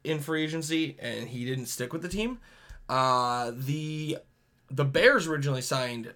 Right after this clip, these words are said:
Bengals defensive tackle Larry Ogunjobi. Uh, very good pass penetrating D tackle, and he is no longer signing. He failed his physical there. Uh, the Dallas Cowboys re-signed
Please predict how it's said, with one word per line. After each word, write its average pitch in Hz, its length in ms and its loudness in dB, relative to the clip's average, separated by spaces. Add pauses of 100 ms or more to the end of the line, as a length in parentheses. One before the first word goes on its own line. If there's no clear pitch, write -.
(160)
Bengals 143 560 -2
defensive 143 360 -4
tackle 147 300 -2
Larry 156 300 2
Ogunjobi. 131 1040 0 (500)
Uh, 113 300 2
very 165 280 4
good 156 180 -6
pass 147 380 0
penetrating 127 760 -4 (100)
D 131 140 -4
tackle, 147 360 -2
and 135 100 -2
he 185 320 -4
is 139 120 0
no 160 100 4
longer 196 240 4
signing. 123 340 -6 (180)
He 123 120 -12
failed 165 640 0 (540)
his 120 180 -10
physical 170 380 2
there. - 300 -14 (1000)
Uh, 131 360 4
the 135 120 -2
Dallas 151 640 0
Cowboys 170 920 -2 (120)
re-signed 135 1000 -2